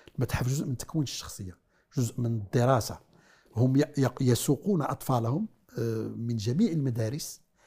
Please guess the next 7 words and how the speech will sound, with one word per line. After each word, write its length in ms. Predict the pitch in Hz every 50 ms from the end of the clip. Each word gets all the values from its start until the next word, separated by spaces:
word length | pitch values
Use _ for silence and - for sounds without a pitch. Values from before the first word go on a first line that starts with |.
| _ _ _ _ _
إجباريًا 600 | 185 175 127 131 131 151 147 135 123 113 110 110
في 200 | 101 - - 139
حصص 380 | - - 143 - 160 147 - -
مقررة، 560 | 120 - _ 160 156 143 147 151 185 208 - _ _ _ _ - - - - - _ _ _
هي 200 | - 123 123 127
جزء 380 | 127 117 160 202 180 185 - 170
من، 320 | 151 131 127 127 123 117